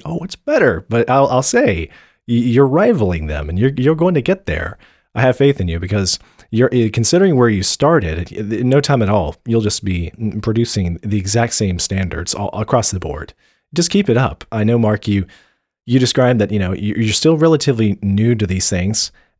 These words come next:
You're already producing excellence. So I just want you to keep that up. I, w-, I want you to know if, if I need to recommend your show to more listeners, if you want me to be one of your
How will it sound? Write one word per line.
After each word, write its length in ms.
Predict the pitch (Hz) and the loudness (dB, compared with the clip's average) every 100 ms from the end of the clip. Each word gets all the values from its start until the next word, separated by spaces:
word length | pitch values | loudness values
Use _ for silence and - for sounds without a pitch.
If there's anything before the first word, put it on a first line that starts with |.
| _ | _
You're 280 | 110 113 117 | -2 2 4
already 280 | 143 117 98 | 4 2 0
producing 600 | _ 110 104 107 104 95 | _ -2 0 0 -2 -4
excellence. 600 | 82 - - 73 67 - - | -6 -4 -6 -6 -6 -8 -6
So 320 | - 104 87 | -4 -2 -2
I 80 | 101 | -2
just 160 | 127 - | -2 0
want 200 | 139 - - | -2 -2 -4
you 160 | 107 | -2
to 60 | 92 | -2
keep 220 | - - | -4 -6
that 140 | 85 76 | -6 -6
up. 220 | 71 - | -8 -8
I, 60 | 98 | -6
w-, 160 | 92 101 | -4 -2
I 40 | |
want 240 | 107 131 139 | 0 2 2
you 60 | |
to 120 | 123 110 | 2 2
know 340 | 98 82 87 | 0 -2 -4
if, 220 | 107 107 _ | -6 -8 _
if 200 | 117 107 | -6 0
I 80 | 123 | 0
need 280 | 147 143 131 | 2 0 0
to 380 | - 117 110 101 - - | 2 2 2 -2 -10 -12
recommend 580 | 113 120 131 120 120 120 | -2 0 2 2 2 0
your 180 | 110 113 | 0 0
show 320 | 107 127 113 110 | 2 2 2 2
to 100 | 107 | 0
more 280 | 104 110 | 0 2
listeners, 500 | 107 107 - 110 107 | 2 0 0 0 0
if 140 | 98 104 | -2 0
you 100 | 117 | 0
want 200 | 107 101 | 0 0
me 120 | 107 | -2
to 160 | 98 101 | -2 -2
be 260 | 104 101 | 0 0
one 180 | 98 98 | 0 -2
of 120 | 95 | -2
your 280 | 101 92 92 | -2 -2 -4